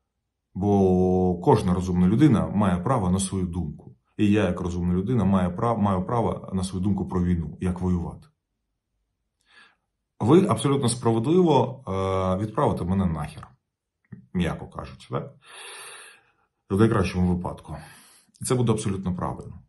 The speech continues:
Бо ніхто краще за вас не знає, як воювати. Ми ніхто, щоб, і я ніхто, щоб вам розповідати, як це робити. Це ваша справа,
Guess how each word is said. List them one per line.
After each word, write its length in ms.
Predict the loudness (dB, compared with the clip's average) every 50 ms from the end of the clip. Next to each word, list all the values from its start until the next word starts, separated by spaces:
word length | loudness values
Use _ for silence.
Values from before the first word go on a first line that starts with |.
| _ _ _ _ -12
Бо 720 | -6 -2 0 0 2 2 2 2 0 0 -2 -4 -4 -4
ніхто 240 | -2 -2 0 0 -2
краще 360 | -2 0 -2 -2 -2 -4 -6
за 100 | -6 -4
вас 200 | -4 -4 -2 -2
не 60 | -2 -2
знає, 320 | -2 -2 -2 -2 -2 -4
як 140 | -6 -8 -10
воювати. 500 | -8 -8 -8 -8 -8 -10 -12 -14 -18 -20 _ _ _ _ _ -6
Ми 180 | -2 0 0
ніхто, 320 | 0 0 -2 -2 -4 -4 -6
щоб, 180 | -6 -10 -12 -14 -10 -4
і 140 | -2 0 0
я 140 | 0 0
ніхто, 380 | -2 -4 -8 -8 -8 -8 -8 -10
щоб 180 | -10 -12 -10 -6
вам 200 | -4 -2 -2 -2
розповідати, 560 | -4 -6 -8 -8 -8 -6 -4 -6 -6 -6 -8
як 160 | -10 -10 -12
це 140 | -12 -14 -12
робити. 340 | -12 -12 -12 -14 -16 -18 -20 -20 _ _ _ _ _ _ _ _ _ _ _
Це 160 | -8 -4 -2
ваша 300 | 0 0 0 0 -2 -4
справа, 520 | -6 -6 -6 -4 -4 -4 -4 -6 -10 -14